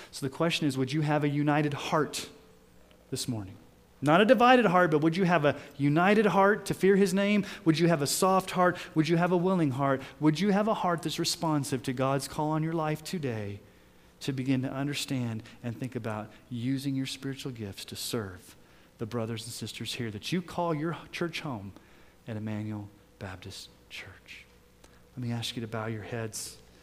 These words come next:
this morning. And I'm just gonna give you a few moments to let God work on your heart. Think about your heart.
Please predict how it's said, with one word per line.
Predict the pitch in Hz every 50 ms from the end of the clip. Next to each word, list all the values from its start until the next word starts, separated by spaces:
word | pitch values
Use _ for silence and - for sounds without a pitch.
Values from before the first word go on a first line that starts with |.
| - - - - -
this | 131 - - -
morning. | 131 120 113 110 107 104 104 101 101 - - - - - - - - - - _ - - - _ _ _ - _ _ _ - - - - - - - - - - - _ _ - _ _ _ _ _ _ _ _ _ -
And | 147 139 143 147
I'm | - 151 180 202
just | 208 - -
gonna | 202 180
give | 165 156 165 156
you | 156 147
a | 139
few | - - 180 185
moments | 170 165 160 160 160 156 -
to | -
let | 151 147 143
God | 139 143 139 143 139
work | 139 143 135 - 147
on | 135 135
your | 123 123
heart. | 113 147 135 123 - - - - - - _ _ _ _ _ _ _ _ _ _ _ _ - - _ _ _ _ _ _ _ _ _ _ _ _ _ _ _ _ _ _ _ _ _ _ _ _ _ _ _ _ _ - - _ _ _ _ _ _ _ _ _ _ -
Think | - 156 - 156
about | 143 151 147 151 - -
your | 156 127
heart. | 123 117 107 110 - - -